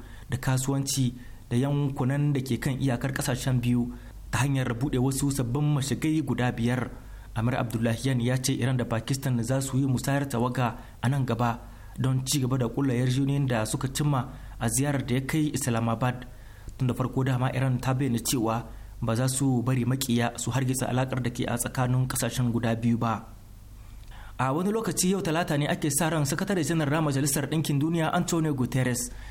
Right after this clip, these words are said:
zai gana da manyan masu ba da gudunmawa ga hukumar kula da 'yan gudun hijira ta Falastinawa a birnin New York,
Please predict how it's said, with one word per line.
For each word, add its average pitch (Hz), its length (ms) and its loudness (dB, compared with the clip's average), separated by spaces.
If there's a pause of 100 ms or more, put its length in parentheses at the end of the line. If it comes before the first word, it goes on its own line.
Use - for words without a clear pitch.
(180)
zai 143 180 0
gana 165 360 2
da 123 100 2
manyan 165 280 2
masu 151 360 2
ba 175 140 2
da 139 80 0
gudunmawa 120 760 2 (280)
ga 113 80 2
hukumar 120 400 0
kula 127 200 2
da 127 80 0
'yan 135 160 2
gudun 131 240 0
hijira 120 400 2
ta 127 160 2
Falastinawa 123 680 2
a 120 60 0
birnin 120 320 2
New 117 100 4
York, 117 300 2